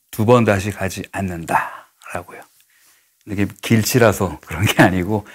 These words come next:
계속 새롭게 도전하겠다는 의미인 거죠. 과격하게 표현하자면 무식한 시작이었습니다. 음악 이론을 모르니까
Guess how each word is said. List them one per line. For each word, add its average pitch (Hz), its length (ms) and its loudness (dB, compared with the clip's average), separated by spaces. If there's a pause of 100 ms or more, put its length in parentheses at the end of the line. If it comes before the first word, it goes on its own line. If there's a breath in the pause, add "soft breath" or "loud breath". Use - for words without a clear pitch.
(340 loud breath)
계속 98 260 0
새롭게 117 540 -2 (140)
도전하겠다는 95 880 -2
의미인 90 320 -4
거죠. - 240 -12 (160)
과격하게 107 840 0
표현하자면 104 720 -2 (680)
무식한 107 420 -2
시작이었습니다. - 840 -4 (720)
음악 156 220 8
이론을 135 280 6
모르니까 101 840 -2